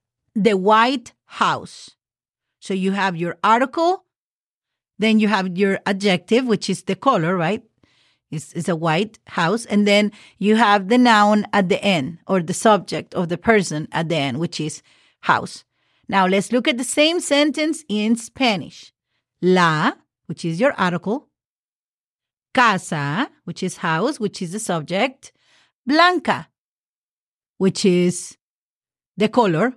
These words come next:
or the adjective. You see that? So the, the difference is going to be that in English,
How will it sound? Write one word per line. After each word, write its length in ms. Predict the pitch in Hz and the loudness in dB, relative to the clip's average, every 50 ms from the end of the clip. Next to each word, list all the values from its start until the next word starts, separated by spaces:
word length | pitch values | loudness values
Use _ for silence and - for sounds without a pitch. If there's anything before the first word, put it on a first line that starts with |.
| _ | _
or 140 | - 180 180 | -8 -8 -4
the 180 | 165 190 185 - | -2 -2 -2 0
adjective. 640 | 185 190 175 - 185 165 - - - - - _ _ _ _ _ _ _ _ - | -2 -2 -2 -4 -6 -6 -6 -10 -18 -20 -20 _ _ _ _ _ _ _ _ -4
You 100 | 170 185 | -4 -2
see 220 | - - 220 208 | 0 0 0 2
that? 340 | 196 240 247 254 262 262 262 _ _ _ _ _ _ _ _ _ _ _ _ | 4 4 4 4 2 0 -4 _ _ _ _ _ _ _ _ _ _ _ _
So 320 | - - 240 226 214 - _ _ _ _ _ _ _ _ _ _ _ _ _ _ _ _ _ - | -2 0 2 2 0 -2 _ _ _ _ _ _ _ _ _ _ _ _ _ _ _ _ _ -6
the, 360 | - 180 214 214 220 226 240 233 | -2 0 2 2 4 2 0 0
the 180 | 214 202 226 214 | 0 2 2 2
difference 540 | 185 226 294 330 302 370 339 330 330 285 - | 2 2 0 0 0 2 0 0 0 0 -4
is 160 | 277 240 - | -6 -6 -4
going 320 | - 240 233 226 226 226 | -2 -2 0 0 0 0
to 100 | - 247 | -2 -4
be 280 | 208 190 190 185 190 190 | -4 -4 -4 -2 -2 -2
that 260 | 180 190 185 180 - | -2 -2 -4 -4 -4
in 160 | - 196 190 | -2 -2 0
English, 500 | 196 196 202 196 226 262 311 302 - - | 0 0 -2 0 0 -2 -2 -4 -6 -14